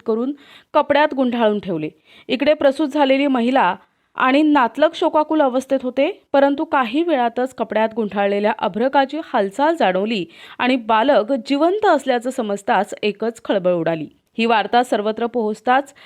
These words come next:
राष्ट्रवादी काँग्रेसच्या ओबीसी सेलचे अध्यक्ष ॲडव्होकेट सुरेश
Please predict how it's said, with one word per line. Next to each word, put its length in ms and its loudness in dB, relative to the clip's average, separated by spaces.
राष्ट्रवादी 520 2
काँग्रेसच्या 480 0
ओबीसी 480 -2
सेलचे 360 -2
अध्यक्ष 360 -6
ॲडव्होकेट 480 -4
सुरेश 340 -6